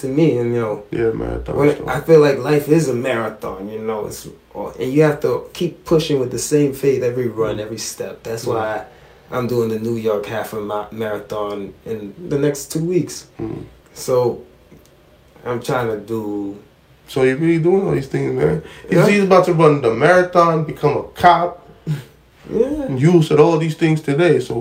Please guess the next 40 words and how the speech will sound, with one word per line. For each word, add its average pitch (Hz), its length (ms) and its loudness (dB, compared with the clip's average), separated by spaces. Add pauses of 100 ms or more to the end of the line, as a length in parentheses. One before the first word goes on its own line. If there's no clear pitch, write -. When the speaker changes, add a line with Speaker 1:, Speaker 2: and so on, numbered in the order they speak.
(140)
Speaker 1:
Yeah. 247 80 -2
Speaker 2:
they're 147 120 6
gonna 151 180 6 (100)
hold 147 180 0
you 143 160 -2 (120)
to 175 180 2
it. - 120 -6 (300)
Speaker 1:
I 175 180 -2
appreciate 226 760 -2
that, - 260 -10
'cause 135 300 -8
that's 156 240 -2
the, 156 180 4
you 151 140 6
know, 147 160 4
that's 147 160 0
the, 143 80 -8
my, 151 160 0 (180)
if 131 160 -4
they're 139 160 6
my 131 180 0
competitors 127 720 -2
or 120 140 0
my 110 140 -4
cheerleaders 151 640 2
either, 156 340 0
I 143 200 -2 (200)
appreciate - 600 -4
it. - 120 -14 (160)
Speaker 2:
Mm. 120 180 -4
Speaker 1:
You 127 100 -2
know, 143 200 -2 (440)
I 127 100 -2
take 147 280 6
the 131 340 2
good 143 240 2
energy 123 500 -2
out - 160 -12
of - 140 -12
it. - 140 -16